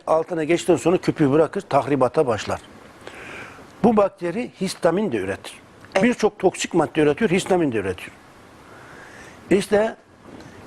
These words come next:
Speaker 1: gastriti, ülseri iyileştiremezseniz alerji önleyemezsiniz.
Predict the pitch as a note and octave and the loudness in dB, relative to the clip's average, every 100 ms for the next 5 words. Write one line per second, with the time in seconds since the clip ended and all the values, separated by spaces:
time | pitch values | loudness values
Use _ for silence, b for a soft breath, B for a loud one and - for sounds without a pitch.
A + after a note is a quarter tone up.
0 | - D#3 F3+ - F#3+ G#3+ - C#3 D3+ D3+ | 0 2 2 -2 -4 -4 -2 -2 0 0
1 | - F3 D3+ C#3+ D#3+ C3+ - A3 D#3 A2 | 2 0 2 4 4 2 2 2 2 -2
2 | - C3 - - B2 B2 B2+ D#3+ B2+ A2+ | 0 2 2 0 0 0 -2 0 0 2
3 | F#2 - - - | 0 -6 -10 -14